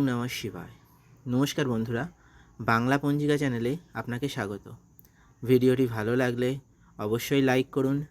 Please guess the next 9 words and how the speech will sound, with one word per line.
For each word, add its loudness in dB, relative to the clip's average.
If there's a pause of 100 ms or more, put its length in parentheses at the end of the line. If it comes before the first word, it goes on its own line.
(160)
শেয়ার 0
করুন, -2 (460)
চ্যানেলটি 0
সাবস্ক্রাইব -2
করুন 0 (460)
এবং 0
আমাদের 0
শর্টস -4
ভিডিওগুলি 2